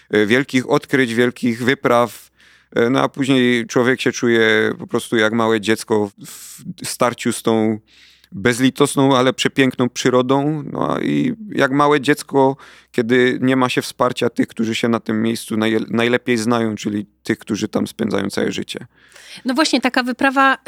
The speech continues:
Speaker 2: czy ona może być niebezpieczna? Bo tam też, e, pan pisał, że na przykład, e, na plecaku były ogromne jakieś mrówki, więc tych insektów, dużych takich, e, dzikich, e, ro-, m, roślin, zwierząt.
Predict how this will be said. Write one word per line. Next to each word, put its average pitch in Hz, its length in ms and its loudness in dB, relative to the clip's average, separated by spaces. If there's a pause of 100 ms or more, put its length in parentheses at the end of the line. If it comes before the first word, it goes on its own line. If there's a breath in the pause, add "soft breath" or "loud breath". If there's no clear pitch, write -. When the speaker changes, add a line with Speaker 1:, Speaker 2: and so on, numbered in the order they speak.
(120)
Speaker 2:
czy 277 100 0
ona 277 160 4
może 311 240 2
być 269 180 0
niebezpieczna? 254 640 0
Bo 240 120 -4
tam 247 220 -2
też, - 360 -4
e, 220 380 0
pan 220 220 -4 (100)
pisał, 226 360 -4
że 214 100 -6
na 214 80 -4
przykład, 214 400 -6
e, 196 300 -2 (300)
na 208 440 0
plecaku 220 520 -6
były 202 280 -4
ogromne 208 460 -6
jakieś 196 460 -8
mrówki, 208 800 -6
więc 202 400 -8 (140)
tych 214 200 -8
insektów, 202 580 -8
dużych 202 280 -8
takich, - 360 -10 (400 loud breath)
e, 190 260 -6
dzikich, 202 640 -10
e, 185 520 -6
ro-, 185 220 -6
m, 202 380 -10
roślin, 233 420 -4
zwierząt. 220 600 -2